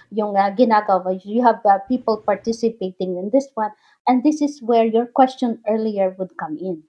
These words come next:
If I am somebody who has probably very little resources and I, I have this interest, uh, to actually participate and be a conservationist, you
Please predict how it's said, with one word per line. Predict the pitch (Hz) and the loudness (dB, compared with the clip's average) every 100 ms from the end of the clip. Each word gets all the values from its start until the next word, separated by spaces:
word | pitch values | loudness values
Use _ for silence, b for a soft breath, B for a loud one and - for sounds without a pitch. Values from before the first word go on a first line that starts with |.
| _ | _
If | - 240 | -4 2
I | 254 302 | 4 4
am | 320 302 | 2 0
somebody | - - 269 262 220 - 180 - | -2 0 4 4 2 -4 -12 -12
who | - 202 196 - | -12 -12 -10 -2
has | 214 214 _ | -2 -2 _
probably | 220 214 233 233 226 202 | 0 0 -2 -2 -4 0
very | 196 220 | 0 0
little | 240 208 202 | 0 -2 -2
resources | 180 170 - 165 - 208 - B B B - | -4 -6 -6 -10 -8 -8 -8 B B B -2
and | 220 | -2
I, | 208 208 196 - | 2 2 2 0
I | 226 | 4
have | 247 214 | 4 4
this | 247 247 | 0 -2
interest, | 240 247 247 214 214 - - | -4 -4 -2 0 0 -2 0
uh, | 196 170 - | 2 2 4
to | 175 | 4
actually | 196 - 214 208 | 2 -2 -4 -2
participate | 196 - - - 220 180 175 | -2 0 -4 -4 -6 -8 -10
and | 156 170 | -12 -6
be | - 285 254 | 0 2 2
a | 196 | 0
conservationist, | - 190 - 180 165 - - 175 _ _ | -4 -8 -6 -8 -8 -16 -16 -18 _ _
you | 202 226 | -2 -2